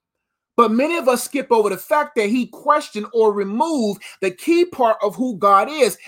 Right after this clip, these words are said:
and that's Lord. Lord meaning keeper. Satan said, "Did God actually say you should not eat of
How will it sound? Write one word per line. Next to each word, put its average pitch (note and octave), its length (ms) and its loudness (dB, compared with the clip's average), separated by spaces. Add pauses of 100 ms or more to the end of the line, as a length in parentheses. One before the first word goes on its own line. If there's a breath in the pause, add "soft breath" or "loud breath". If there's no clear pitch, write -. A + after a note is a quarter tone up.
and G3 220 0
that's F#3 220 -4
Lord. E3+ 460 2 (500)
Lord A3 420 4
meaning G#3 300 0
keeper. A3+ 480 -2 (540 soft breath)
Satan A#3+ 320 2
said, G#3+ 200 0
"Did F3+ 220 0
God C#4 340 4 (100)
actually B3+ 440 -4
say B3+ 260 -2
you A3+ 240 0
should C4 180 -10
not A#3 220 -2
eat B3 160 -2
of G#3 160 -4